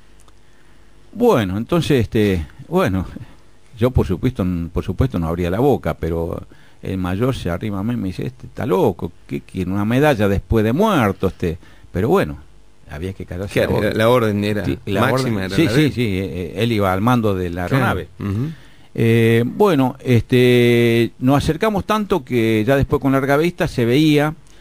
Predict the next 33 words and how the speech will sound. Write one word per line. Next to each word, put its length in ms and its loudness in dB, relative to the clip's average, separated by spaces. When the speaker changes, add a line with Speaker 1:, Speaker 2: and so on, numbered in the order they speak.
Speaker 1:
eh, 400 0
aparte 600 2
el 140 -2
ul-, 300 0
el 140 -2
primero 400 2
de 80 4
los 80 2
barcos 320 0
que, 580 0
que 100 -6
estaba, 280 -2
digamos, 560 -6
de 100 -10
espalda 360 -4
hacia 160 -6
nosotros, 320 -2
empezó 280 -2
a 40 2
virar 460 2
y 100 -4
se 120 -2
veía 300 2
la 60 -2
estela 340 -4
de 160 2
agua, 380 0
cómo, 240 0
cómo 280 2
se, 200 0
se 160 -2
acomodaba 680 0
para, 400 0